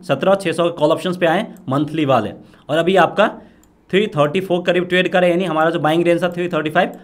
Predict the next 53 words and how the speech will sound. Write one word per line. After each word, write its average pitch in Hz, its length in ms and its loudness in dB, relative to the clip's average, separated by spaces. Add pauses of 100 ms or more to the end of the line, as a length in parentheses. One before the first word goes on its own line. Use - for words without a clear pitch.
(120)
वहाँ 143 180 -2
पे 160 120 0
आ 151 140 4
गया, 165 320 0
यानी 143 180 -2
यहाँ 147 160 0
पे 143 100 -2
हमारा 139 340 0 (260)
एंट्री 147 320 -2
पॉइंट 147 360 -6
बन 127 260 -2
गया 117 280 0
है। 104 200 -6 (680)
अब 185 140 0
हमारा 185 260 4
टारगेट 185 320 2
प्राइस 165 200 0
क्या 120 140 -2
होगा? 98 280 -6
हमने 175 220 0
देखा 196 200 2
है 202 80 2
कि 196 80 -6
सौ 175 180 0
पॉइंट 175 220 -2
के 175 60 0
मूव 160 180 -2
पे 226 180 -4 (240)
ये 151 100 0
हमें 156 300 0
पचपन 170 340 -2
पॉइंट 170 220 0
देगा, 175 200 2
तो 190 120 -6
यहाँ 147 140 0
से 311 220 -6 (500)
अगर 156 180 0
आप 170 100 0
पचपन 165 280 -4
पॉइंट 160 220 -2
देखें 156 440 -4
तो 139 80 -8
लगभग 151 320 -2
थ्री 156 160 -4
नाइंटी 135 300 -4
करीब 123 240 -4
होता 92 220 -10
है। 90 60 -18 (220)
तो 143 60 -10
थ्री 190 180 -2
नाइंटी 175 280 0
से 196 100 -4
ऊपर 185 240 -2